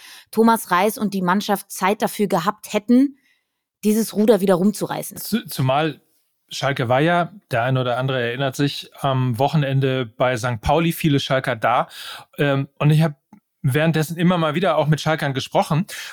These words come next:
Speaker 2: und gesagt, „Sag mal, Leute, irgendwie, äh, ihr wisst aber schon, dass ihr in der zweiten Liga angekommen, äh, seid und nicht mehr so ein Fußball spielen müsst, wie man, wenn man in der Bundesliga um den Klassenerhalt spielt.“ Also, ähm, das fühlte sich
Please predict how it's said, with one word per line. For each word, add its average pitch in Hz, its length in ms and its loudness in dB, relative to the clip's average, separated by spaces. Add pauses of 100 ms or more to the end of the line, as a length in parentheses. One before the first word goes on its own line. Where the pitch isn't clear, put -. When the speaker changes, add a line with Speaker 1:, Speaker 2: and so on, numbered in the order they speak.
(120)
Speaker 2:
und 147 120 2
gesagt, 151 280 0
„Sag 156 100 -2
mal, 151 80 2
Leute, 151 240 0
irgendwie, 139 420 -2
äh, 135 280 -2
ihr 127 160 -4
wisst 160 160 0
aber 139 140 0
schon, 311 280 0
dass 226 160 0
ihr 143 100 2
in 131 60 0
der 123 120 0
zweiten 139 340 -2
Liga 156 280 2
angekommen, 127 640 0
äh, 135 80 0
seid 123 280 0
und 139 100 0
nicht 147 160 -2
mehr 156 100 2
so 131 80 -2
ein 123 100 -4
Fußball 165 360 -2
spielen 143 300 0
müsst, 139 240 -2 (340)
wie 139 100 2
man, 143 460 2
wenn 147 160 2
man 143 140 2
in 135 100 -2
der 131 80 0
Bundesliga 151 560 2
um 135 100 2
den 131 120 0
Klassenerhalt 117 640 0
spielt.“ 117 380 -4
Also, 120 320 -2 (400)
ähm, 127 480 0 (120)
das 127 300 -4 (1400)
fühlte 202 380 2
sich 156 260 -2